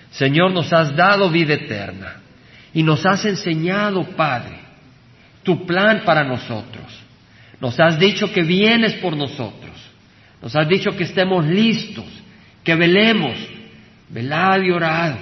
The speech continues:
para que no entréis en tentación. El espíritu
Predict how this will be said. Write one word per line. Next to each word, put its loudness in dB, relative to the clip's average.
para 0
que -4
no 0
entréis -2
en -8
tentación. -4
El -4
espíritu 0